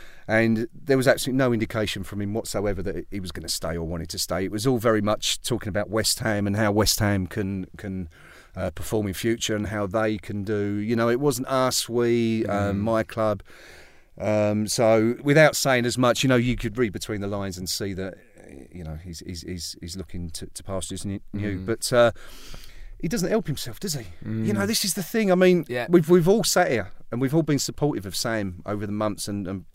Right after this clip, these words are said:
Speaker 1: last couple of years.
Speaker 2: Mm.
Speaker 1: But he just doesn't help himself. I mean, you look at everything,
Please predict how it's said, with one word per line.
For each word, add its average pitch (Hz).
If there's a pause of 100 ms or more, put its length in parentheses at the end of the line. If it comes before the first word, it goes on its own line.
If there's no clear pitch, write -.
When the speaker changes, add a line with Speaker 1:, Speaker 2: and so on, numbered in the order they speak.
Speaker 1:
last 107
couple 104
of 101
years. 107 (300)
Speaker 2:
Mm. 90
Speaker 1:
But -
he 202
just -
doesn't 170
help 180
himself. 143
I -
mean, 147
you 170
look 185
at 196
everything, 160